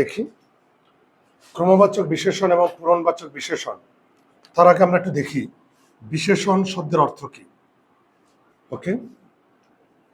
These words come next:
দেখো, বিশেষণ শব্দের অর্থ হচ্ছে বৈশিষ্ট্য। বিশেষণ শব্দের অর্থ কি? বৈশিষ্ট্য। ওকে,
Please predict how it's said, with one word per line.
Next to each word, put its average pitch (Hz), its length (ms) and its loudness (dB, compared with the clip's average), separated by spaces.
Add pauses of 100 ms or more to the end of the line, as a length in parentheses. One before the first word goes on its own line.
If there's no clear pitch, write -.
(640)
দেখো, 143 260 0 (760)
বিশেষণ 190 600 -2 (140)
শব্দের 180 320 -2
অর্থ 175 220 -2
হচ্ছে 180 180 -8 (140)
বৈশিষ্ট্য। 151 580 -6 (1400)
বিশেষণ 170 540 -2 (140)
শব্দের 165 360 0
অর্থ - 140 -8 (160)
কি? 247 100 -4 (540)
বৈশিষ্ট্য। 131 760 -2 (920)
ওকে, 175 180 -8